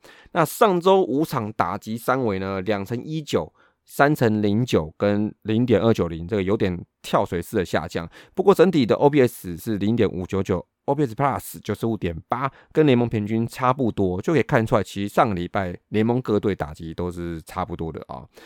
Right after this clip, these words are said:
那得点圈的三围呢是四十二之六，一乘四三，O P S 零点四二三。O P S Plus 三十九点四，夭寿哦！哈，这个刚刚那个单周数据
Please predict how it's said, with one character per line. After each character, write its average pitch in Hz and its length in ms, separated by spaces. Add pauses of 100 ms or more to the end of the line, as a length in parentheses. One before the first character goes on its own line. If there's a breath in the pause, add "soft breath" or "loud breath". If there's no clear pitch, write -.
(280 loud breath)
那 131 140
得 170 140
点 151 140
圈 175 140
的 180 80
三 190 240
围 139 140
呢 131 160
是 135 120
四 180 180
十 147 120
二 143 100
之 156 160
六， 190 360 (420)
一 220 160
乘 151 180
四 165 240
三 175 320 (160)
，O 185 140
P 202 140
S 123 320
零 160 280
点 135 200
四 175 300
二 156 120
三。 151 280 (520 soft breath)
O 196 240
P 214 120
S 160 100
Plus 143 640 (120)
三 180 240
十 170 60
九 151 160
点 110 220
四， - 400 (140)
夭 151 360
寿 107 260
哦！ 87 300
哈， 117 240
这 160 160
个 131 100 (480 loud breath)
刚 202 220
刚 208 160
那 208 60
个 165 100
单 180 260
周 180 200
数 151 260
据 127 240